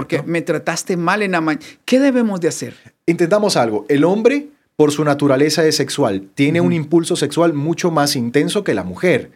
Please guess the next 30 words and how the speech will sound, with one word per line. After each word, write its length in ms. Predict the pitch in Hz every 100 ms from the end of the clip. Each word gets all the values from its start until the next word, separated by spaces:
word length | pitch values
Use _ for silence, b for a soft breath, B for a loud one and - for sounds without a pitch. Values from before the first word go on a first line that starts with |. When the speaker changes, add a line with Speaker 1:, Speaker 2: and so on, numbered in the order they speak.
| -
Speaker 1:
Ujú. 260 | 139 135
Speaker 2:
Para 140 | 143 147
la 100 | 143
mujer, 380 | 143 196 226 -
la 140 | 139
sexualidad 400 | 139 147 143 151
forma 280 | 170 170 156
parte 260 | 151 147
de 80 | 135
un 200 | 139 127
todo. 480 | 147 147 117 90 - B B
Speaker 1:
Ujú. 140 | B 110
Speaker 2:
Ella 140 | 120
es 100 | 120
tan 240 | - 175 262
compleja 480 | 180 131 120 127
que 80 | 123
ella 140 | 120 139
necesita 420 | 143 127 135 139
tener 300 | 127 127 101
la 100 | 107
armonía 400 | 110 113 147 185
de 120 | 156
todo 240 | 147 185
un 120 | 180 156
día, 300 | 131 113 104
de 100 | 98
paz, 300 | 131 139 131
de 100 | 120
tranquilidad, 560 | 117 104 110 110 139